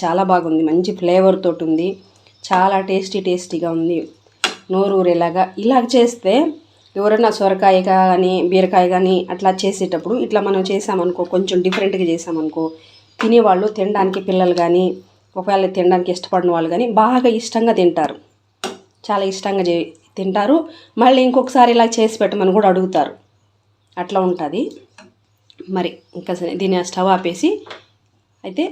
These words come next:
మనం సర్వింగ్ బౌల్లోకి తీసేసుకుని సర్వ్ చేసి చూపిస్తాను. ఇప్పుడు సర్వింగ్ బౌల్లోకి తీసేసుకుందాం. సొరకాయ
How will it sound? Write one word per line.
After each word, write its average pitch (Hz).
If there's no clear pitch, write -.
మనం 190
సర్వింగ్ 202
బౌల్లోకి 175
తీసేసుకుని 175
సర్వ్ 196
చేసి 185
చూపిస్తాను. 165
ఇప్పుడు 190
సర్వింగ్ 170
బౌల్లోకి 165
తీసేసుకుందాం. 165
సొరకాయ 190